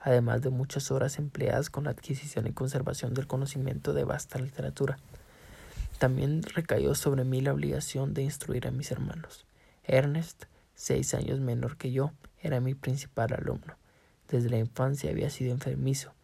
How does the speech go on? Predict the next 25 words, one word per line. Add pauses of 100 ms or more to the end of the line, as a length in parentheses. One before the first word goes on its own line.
(300)
y
Elizabeth
y
yo (300)
lo
habíamos
cuidado
constantemente. (560)
Era
de
disposición
dócil, (460)
pero
incapaz
de
cualquier
prolongado
esfuerzo
mental. (640)
William, (400)
el
Benjamín
de
la
familia,